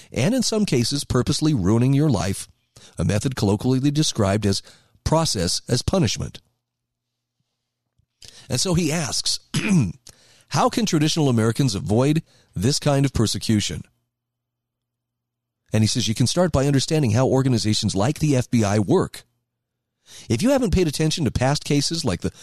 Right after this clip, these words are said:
fake Governor Whitmer kidnapping plot or read Trevor An-, Aronson's book, The Terror Factory, then you should start there."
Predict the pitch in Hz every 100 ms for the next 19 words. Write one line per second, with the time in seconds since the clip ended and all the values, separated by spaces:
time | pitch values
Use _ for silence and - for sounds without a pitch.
0 | - - - 147 - 110 120 139 135 107
1 | 147 135 139 - 127 127 131 131 131 -
2 | 123 123 139 107 64 - - - - 120
3 | 123 - 151 143 - 127 139 - 139 151
4 | 127 131 104 131 135 - - - 120 -
5 | 160 165 131 131 107 - 95 120 - _
6 | _ _ _ 120 123 127 123 - 190 123
7 | 175 117 85